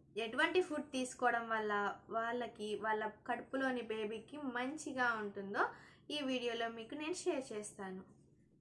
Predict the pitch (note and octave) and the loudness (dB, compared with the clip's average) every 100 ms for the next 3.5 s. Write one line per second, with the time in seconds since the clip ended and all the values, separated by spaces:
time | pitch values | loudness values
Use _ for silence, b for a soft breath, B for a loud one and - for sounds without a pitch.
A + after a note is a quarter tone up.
0 | _ A#3+ A#3+ G#3+ G#4 G4 F#4+ E4 C4+ B3+ | _ -8 -8 -2 0 0 0 0 -2 -4
1 | A#3+ A#3+ - G#3+ G#3+ B3 A#3 - A#3+ - | -4 -6 -6 -6 0 0 0 -2 -4 -6
2 | - C4 D4 D#4+ D#4+ D4 - A#3 A3+ G#3 | -6 -2 0 2 2 0 -2 -2 0 0
3 | B3+ - A#3+ A3 - | -2 -4 -6 -4 -8